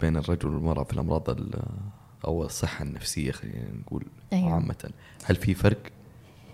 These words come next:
Speaker 2: آه، أيوة، في فروقات، و-، وحسب الأرقام وحسب الدراسات.
Speaker 1: وفي
Speaker 2: يعني
Speaker 1: أرقام، يعني، في الموضوع.
Speaker 2: في أرقام في الموضوع.
Speaker 1: ادينا أرقام.
Speaker 2: بس الأرقام، آه، يعني، أنا في هذه الأرقام شوي عندي تحفظ.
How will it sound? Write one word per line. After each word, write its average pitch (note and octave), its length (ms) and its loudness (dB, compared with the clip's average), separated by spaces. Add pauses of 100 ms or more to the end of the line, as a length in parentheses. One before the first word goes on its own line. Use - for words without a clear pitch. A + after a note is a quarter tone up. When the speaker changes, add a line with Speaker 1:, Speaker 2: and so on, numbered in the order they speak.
(420)
Speaker 2:
آه، G3 320 10
أيوة، F3 280 12
في C#4 180 10
فروقات، - 560 6 (220)
و-، F#3+ 800 6
وحسب A#3 360 10
الأرقام A#3 500 10
وحسب A3 300 10
الدراسات. D#3+ 580 6 (280)
Speaker 1:
وفي F2 280 4
Speaker 2:
يعني G#2+ 200 12
Speaker 1:
أرقام، E2+ 220 8
يعني، - 160 -2
في - 120 -10
الموضوع. - 160 -2
Speaker 2:
في C#4 240 12
أرقام G#3 280 12
في F3 120 6
الموضوع. E3+ 220 6
Speaker 1:
ادينا - 140 6
أرقام. - 380 -4 (160)
Speaker 2:
بس G3+ 240 10
الأرقام، C4 800 12 (160)
آه، - 360 0
يعني، F3+ 720 10 (380)
أنا B3+ 280 12
في - 180 10
هذه D4+ 120 12
الأرقام C4 260 12
شوي D4 180 10
عندي A#3+ 180 10
تحفظ. F3 560 4